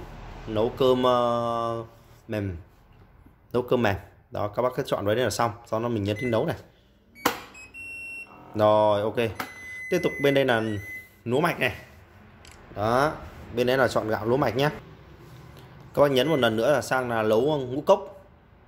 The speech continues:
Đấy. Và con này thì nó có chế độ nấu, um,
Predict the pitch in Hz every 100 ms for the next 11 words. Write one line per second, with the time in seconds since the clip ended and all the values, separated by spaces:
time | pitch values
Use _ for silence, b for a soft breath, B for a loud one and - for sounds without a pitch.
0 | - - 95 92 B B B B - 135
1 | 139 139 139 131 - B B B B -
2 | - 170 160 147 139 147 135 135 131 123
3 | 127 160 185 - - - - - 123 127
4 | 147 - 160 123 123 113 120 165 156 151
5 | 143